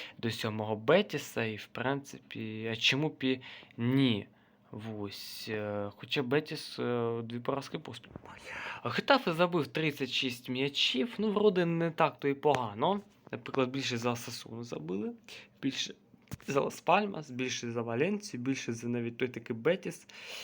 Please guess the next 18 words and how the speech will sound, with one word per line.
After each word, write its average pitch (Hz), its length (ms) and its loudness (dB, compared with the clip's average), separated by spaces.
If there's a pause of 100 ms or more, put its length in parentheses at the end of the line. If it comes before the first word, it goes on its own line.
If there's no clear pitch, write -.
(380)
Але 196 240 4
пропустили 190 880 4
дуже 117 280 -2
багато 110 640 4
Хетафе. - 640 -6 (880)
Аж 160 280 8
сорок 156 420 4
два. 131 380 2 (720)
Жерона, 151 520 2
наприклад, 143 440 2
пропустила 135 540 0
менше, 131 580 0
тридцять 131 500 -4
три. 127 340 -2 (520)
І 127 100 -2
забила 156 560 0 (260)
Жерона 131 600 -2
п'ятдесят 120 640 -6